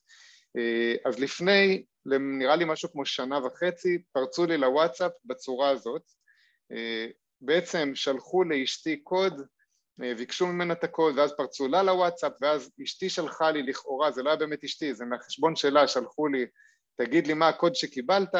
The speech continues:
ואני הייתי באמצע שיחה, שלחתי לה את הקוד, ובום, חטפו לנו את שני החשבונות של הוואטסאפ. איך הם עשו את זה? בגלל שנתנו להם את הקוד שנשלח אלינו ב-S M S. אז זה משהו שחשוב לנו שתשימו לב לא לעשות,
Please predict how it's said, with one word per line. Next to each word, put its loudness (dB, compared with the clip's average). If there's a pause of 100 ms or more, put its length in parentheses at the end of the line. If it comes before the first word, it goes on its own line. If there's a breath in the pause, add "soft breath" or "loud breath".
(120)
ואני -4
הייתי -6
באמצע -8
שיחה, -2
שלחתי 0
לה 6
את -4
הקוד, 4
ובום, 2
חטפו -4
לנו 0
את -4
שני -4
החשבונות -4
של 2
הוואטסאפ. 4 (600 loud breath)
איך 2
הם 4
עשו 2
את 0
זה? 2 (280)
בגלל 2 (140)
שנתנו -4
להם 0
את -8
הקוד 0
שנשלח 0
אלינו 0
ב-S 0
M -12
S. -20 (680 soft breath)
אז 2 (180)
זה 2
משהו 2
שחשוב 0
לנו 0
שתשימו 0
לב 2
לא 2
לעשות, 0